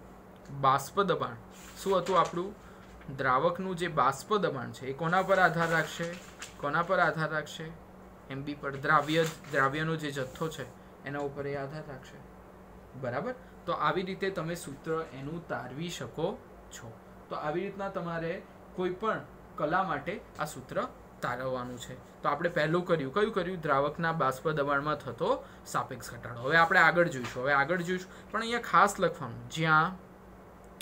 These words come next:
તમે લખજો પી ઝીરો શું છે, પી એસ શું છે, ડબલ્યુ બી શું છે, એમ એ શું છે, ડબલ્યુ એ શું છે, આ બધી વસ્તુઓ તમારે લખવાની છે. મને તમ-, હું જાણું છું તમને આ બધી વસ્તુઓ ખબર હશે, કારણ કે બધી જ વસ્તુઓ આવી ચૂકી છે.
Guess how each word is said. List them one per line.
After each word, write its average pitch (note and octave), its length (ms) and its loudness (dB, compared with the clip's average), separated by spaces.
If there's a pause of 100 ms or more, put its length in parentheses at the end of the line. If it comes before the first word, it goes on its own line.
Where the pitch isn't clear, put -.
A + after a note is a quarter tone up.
(120)
તમે D#3+ 160 0
લખજો D3+ 320 2
પી E3+ 280 -4
ઝીરો E3+ 260 0
શું F3+ 220 -4
છે, A#2+ 220 -6 (420)
પી D#3+ 220 0
એસ F3+ 200 0
શું F3+ 160 -4
છે, A#2 220 -8 (520)
ડબલ્યુ D3+ 340 2
બી F3+ 200 -2
શું F3+ 260 -4
છે, - 500 -12
એમ D#3 280 -4
એ F#3 100 0
શું F#3+ 280 -6
છે, - 380 -12 (180)
ડબલ્યુ D3+ 360 2
એ F#3 140 4
શું F#3 200 -4
છે, D#3 100 -4
આ C3 60 0
બધી C#3+ 300 -2
વસ્તુઓ G3+ 320 2
તમારે F#3 240 0
લખવાની D#3+ 360 -2
છે. C#3 80 -4
મને C#3+ 220 -4
તમ-, D#3+ 320 -6 (340)
હું E3 60 -2
જાણું E3 320 6
છું F3+ 80 -2
તમને E3+ 180 0
આ D#3+ 60 2
બધી C#3+ 220 0
વસ્તુઓ D#3 320 0
ખબર C3+ 240 -4
હશે, B2+ 160 -8
કારણ C#3+ 160 -2
કે D#3 100 -6
બધી D3 280 -4
જ E3 100 -6
વસ્તુઓ D#3+ 340 0
આવી C#3 220 4
ચૂકી B2 260 -10
છે. - 380 -16